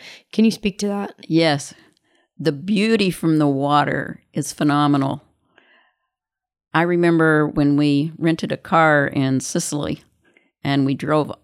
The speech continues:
Speaker 2: all over the island, and <laughs> it was just ugly up close. <laughs>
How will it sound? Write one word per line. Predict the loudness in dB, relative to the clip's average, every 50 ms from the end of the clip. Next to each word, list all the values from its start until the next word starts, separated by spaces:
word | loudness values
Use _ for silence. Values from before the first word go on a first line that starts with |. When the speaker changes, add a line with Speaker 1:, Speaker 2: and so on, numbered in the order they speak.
| _ _ 2
Speaker 2:
all | 2 4 4 4
over | 2 2 0 -2
the | -2 -2 -2 0
island, | 0 0 -2 -2 -4 -4 -4 -6 -6 -8 -12 _ _ _ _ _ _ _ _ _ _ _ _
and | 0 0 2 2 2 2 0 0 0 0 -2 -2 -4 -8 _ _ _ _ _
<laughs> | -10 -10 -10 -10 -10 _ _ _ _ _ _ _ _ _ _ _ _ _ _ _ _ _ _ _ _ _ _ _ _
it | -4 -2 -2
was | -4 -4
just | -4 -4 -4 -2 0
ugly | 0 0 0 0 0 0 0
up | -2 -2 -4 -4
close. | -2 0 0 0 -2 -4 -4 -2 0
<laughs> | 2